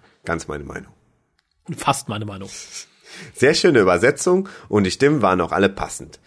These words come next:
Speaker 1: Es wundert mich eigentlich, dass Pro sieben bei der guten Synchronisation nicht doch den zwanzig Uhr fünfzehn Platz wählte. Eine Sache hat mich allerdings doch gestört.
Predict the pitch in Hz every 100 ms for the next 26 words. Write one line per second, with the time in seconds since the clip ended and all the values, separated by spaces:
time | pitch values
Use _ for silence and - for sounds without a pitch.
0 | - - 101 104 147 196 185 127 - 95
1 | 120 139 143 - 107 - 107 98 107 160
2 | 127 104 87 123 165 160 143 135 107 90
3 | 85 - 113 127 110 - 147 - - 135
4 | - 156 196 202 160 151 208 202 87 -
5 | 82 - - 80 76 76 - _ - -
6 | - - 104 139 156 113 117 107 104 101
7 | 90 90 87 85 - 87 - 80 - -
8 | 65 -